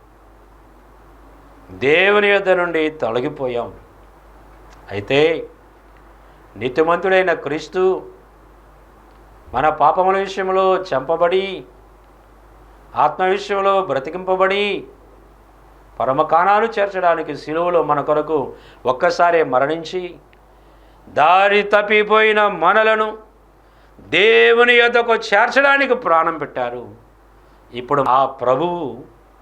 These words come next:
ఆత్మల కాపరి, మన ఆత్మల కాపరి,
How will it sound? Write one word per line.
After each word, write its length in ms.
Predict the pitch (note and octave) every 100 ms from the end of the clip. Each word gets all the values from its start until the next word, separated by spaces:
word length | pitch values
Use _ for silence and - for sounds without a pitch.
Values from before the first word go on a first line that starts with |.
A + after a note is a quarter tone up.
| - - _ -
ఆత్మల 500 | A#2+ C#3+ - D3 C3+ B2+ -
కాపరి, 360 | G#2+ G#2+ C#3 A#2 - _ _ _ _ _ _ - _ - - -
మన 160 | A#2+ D#3+
ఆత్మల 640 | D3 C3+ F3+ G#3 G#3 G3
కాపరి, 580 | G3 - D3+ D#3+ G3 F3+